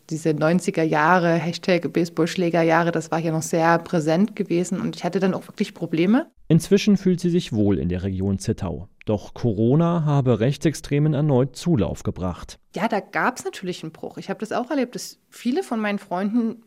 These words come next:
Speaker 1: jetzt einfach nicht mehr solche Freunde sind, wie sie es halt vorher waren. Man sich vielleicht jetzt noch grüßt, aber das darüber hin nicht mehr hinausgeht.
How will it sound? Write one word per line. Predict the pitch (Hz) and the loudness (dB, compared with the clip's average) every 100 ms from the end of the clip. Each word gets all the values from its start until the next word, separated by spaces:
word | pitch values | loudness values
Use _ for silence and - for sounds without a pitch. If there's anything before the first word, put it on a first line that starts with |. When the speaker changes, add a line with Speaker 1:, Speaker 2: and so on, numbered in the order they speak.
| - | -6
Speaker 1:
jetzt | 196 190 - | -4 -4 -4
einfach | 196 202 | -4 -2
nicht | 202 - | -4 -2
mehr | 208 | -4
solche | 190 202 | -2 -4
Freunde | 196 - 202 208 | -8 -4 0 0
sind, | 185 220 226 196 | 0 0 0 0
wie | 208 | -2
sie | 202 | -2
es | 208 | -2
halt | 196 | -6
vorher | - 254 254 196 | -2 -2 0 0
waren. | 180 170 170 | 0 0 0
Man | 170 | -4
sich | 175 - | -6 -4
vielleicht | 180 - | -4 -4
jetzt | - | -8
noch | 180 175 | -8 -8
grüßt, | - 277 320 - 175 | -4 0 0 0 -6
aber | 170 | -4
das | 175 - | -6 -6
darüber | 170 180 160 | -6 -6 -6
hin | 175 170 | -6 -8
nicht | 175 | -6
mehr | 175 | -6
hinausgeht. | 180 175 175 226 - 165 160 | -4 -2 -2 -2 -4 -10 -10